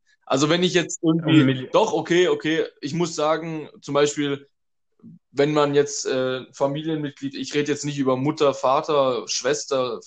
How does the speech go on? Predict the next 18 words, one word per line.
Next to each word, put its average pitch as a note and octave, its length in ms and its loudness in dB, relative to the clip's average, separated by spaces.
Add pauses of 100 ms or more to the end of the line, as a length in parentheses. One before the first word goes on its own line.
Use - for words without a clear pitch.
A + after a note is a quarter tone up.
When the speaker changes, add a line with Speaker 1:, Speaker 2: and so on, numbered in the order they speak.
(140)
Speaker 1:
äh, A#2 380 -2
oder A#2 280 -6
Bruder, D#3 500 -4 (260)
sondern C3 320 2
zum C3 140 -2
Beispiel C3 300 2
so B2+ 140 -2
einen B2 300 -8
abgefuckten C3 1040 -6 (240)
Onkel, D3 440 2
den B2+ 160 -2
man B2+ 260 -4 (340)
auf D3+ 180 2
den D3 120 -8
Tod - 240 4
nicht B2+ 140 -2
leiten B2+ 280 -6
kann. D4 200 4